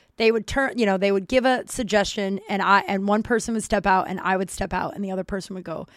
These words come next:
"Oh." And there were a couple of 'em in this class. I, there were a few, I wonder where there are now, but, like, that were also not very good. And it was like that, that other person knew, "I'm gonna have to carry this scene 'cause Kim's not <laughs> good at this." But I was good at this story. So when we had our graduation,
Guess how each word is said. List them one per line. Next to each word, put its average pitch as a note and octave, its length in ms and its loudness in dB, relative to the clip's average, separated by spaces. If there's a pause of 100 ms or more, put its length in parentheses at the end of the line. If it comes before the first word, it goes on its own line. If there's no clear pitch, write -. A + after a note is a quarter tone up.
(560)
"Oh." F3+ 340 -6 (460)
And E4 100 10
there A4 140 12
were G4 60 8
a - 20 -2
couple D#4 300 12
of A3 80 10
'em G#3+ 120 10
in G#3 80 8
this G3+ 200 4
class. G3+ 360 4
I, C4 220 8
there D#4 140 10
were F4 100 8
a E4+ 80 6
few, D4 220 6
I A3 100 8
wonder C4+ 180 6
where C4 140 6
there A#3+ 160 6
are A3 160 8
now, G#3+ 260 10
but, G3+ 180 4
like, G#3 260 2
that A3+ 160 6
were A3 180 6
also A3+ 320 6
not G3+ 220 4
very G3 200 4
good. F#3 280 0 (260)
And B3+ 160 8
it C4+ 80 8
was B3+ 140 2
like A#3+ 220 4
that, A#3+ 260 8
that B3 200 8
other B3+ 220 8
person A#3+ 420 2
knew, G3 300 2
"I'm F#3+ 200 -2
gonna F#3+ 120 -2
have F#3+ 140 -2
to - 80 -8
carry F#3+ 280 -2
this F3+ 160 -6
scene F#3 380 -4
'cause - 220 -18
Kim's - 340 -8
not D#3+ 160 -10
<laughs> - 0 -
good - 240 0
at - 220 2
this." - 280 0 (600)
But B3 100 0
I G#3 60 -2
was G3+ 160 -8
good A#3+ 240 4
at - 140 2
this D4+ 140 0
story. - 560 -2
So G#3+ 200 0
when G3+ 160 0
we A#3+ 160 -4
had C#4+ 160 -4
our A#3+ 120 -6
graduation, G3 880 -8